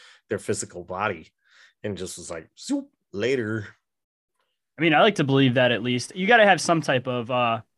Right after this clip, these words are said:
Speaker 2: hope for something on the other side. I feel like it's better
Speaker 1: Sure.
Speaker 2: to at least have a little bit of hope and a little bit of something, even if it sounds crazy to everybody else, rather than just be a straight atheist. Because if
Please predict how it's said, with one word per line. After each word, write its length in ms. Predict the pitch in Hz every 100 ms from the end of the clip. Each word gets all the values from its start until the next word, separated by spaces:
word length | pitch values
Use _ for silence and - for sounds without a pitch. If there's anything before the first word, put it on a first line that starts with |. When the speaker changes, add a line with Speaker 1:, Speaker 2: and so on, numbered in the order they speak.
| _ _ _ _ _ -
Speaker 2:
hope 200 | 226 -
for 140 | 185
something 380 | - 175 160 135
on 80 | 131
the 120 | 127
other 160 | 120 117
side. 300 | 131 113 123
I 60 |
feel 160 | 131 202
like 120 | 185
it's 120 | 156
better 380 | 131 165 170 160
Speaker 1:
Sure. 20 |
Speaker 2:
to 300 | 117 117 147
at 100 | 147 147
least 200 | 196 196
have 140 | 170
a 40 |
little 240 | 147 160 160
bit 120 | 147
of 80 | 127
hope 240 | 151 156
and 100 | 139
a 60 | 127
little 280 | 135 185 185
bit 100 | 180
of 60 |
something, 300 | 190 190 185
even 220 | 143 160
if 120 | 160 147
it 60 |
sounds 260 | 151 135 -
crazy 300 | 160 151 151
to 60 |
everybody 440 | 143 143 135 131 123
else, 260 | 135 139
rather 240 | 135 135 131
than 160 | 127
just 160 | 127 127
be 100 | 135
a 20 | 120
straight 320 | - 135 127
atheist. 480 | 123 120 110 110 -
Because 380 | 110 120
if 60 | 113